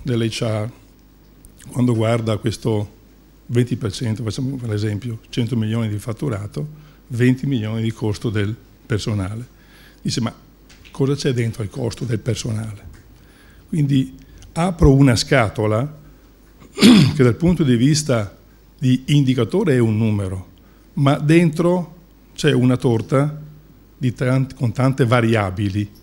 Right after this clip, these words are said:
che sono appunto le risorse umane, viste come, ok, un costo a bilancio è un costo, ma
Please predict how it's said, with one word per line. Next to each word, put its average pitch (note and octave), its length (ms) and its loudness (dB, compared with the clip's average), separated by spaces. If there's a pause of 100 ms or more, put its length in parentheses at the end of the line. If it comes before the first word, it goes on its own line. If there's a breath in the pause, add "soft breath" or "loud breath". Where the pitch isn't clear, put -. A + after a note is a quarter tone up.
(580 soft breath)
che C#3 120 -4
sono E3 160 0
appunto C#3 380 -2
le B2 200 4
risorse B2 360 -2
umane, F#2 460 -4 (520 soft breath)
viste F3 760 0
come, A2+ 500 2 (400)
ok, F3 360 0
un C3 200 4
costo F3 380 -4
a G2+ 40 -2
bilancio A2 480 -2
è G#2+ 40 0
un G#2 120 -2
costo, - 400 -12 (540 soft breath)
ma A2+ 320 -2